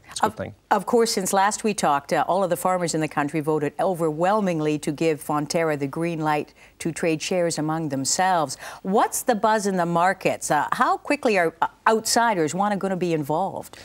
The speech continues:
Speaker 1: Well, it's gonna take time. Um, this, we're talking fifteen months down the track before this, that really does get underway. So I think it's been really positive that farmers have gotten behind it, and, uh, they,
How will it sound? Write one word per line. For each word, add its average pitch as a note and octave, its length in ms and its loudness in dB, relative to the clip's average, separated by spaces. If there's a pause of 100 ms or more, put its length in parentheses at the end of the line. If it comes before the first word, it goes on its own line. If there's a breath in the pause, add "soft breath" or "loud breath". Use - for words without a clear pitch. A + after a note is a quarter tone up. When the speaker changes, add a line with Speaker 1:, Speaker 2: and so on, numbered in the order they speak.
(200 loud breath)
Speaker 1:
Well, C3+ 120 2
it's C3 100 -4
gonna C3+ 140 2
take B2 240 0
time. A#2 440 2
Um, A2 220 2
this, G#2+ 240 -4 (240)
we're A#2+ 120 -2
talking G#2 260 -2
fifteen G#2+ 400 -4
months G2+ 240 -2
down G2+ 140 0
the F#2+ 60 -2
track G#2 280 0
before G#2+ 500 0
this, G#2 220 -4
that - 260 -2
really G#2+ 220 -2
does G#2+ 300 0
get G#2+ 160 -2
underway. G2 540 0
So G2+ 300 0 (340 loud breath)
I - 60 0
think A#2 260 -2
it's A#2 140 -6
been G#2 220 -2
really G#2 200 0
positive G#2+ 440 -4
that F#2 140 0
farmers G2 340 -2
have F#2 140 -14
gotten G2+ 260 0
behind G2+ 420 -2
it, G2 160 -2
and, G2 400 -2
uh, F#2 380 0
they, G2 260 0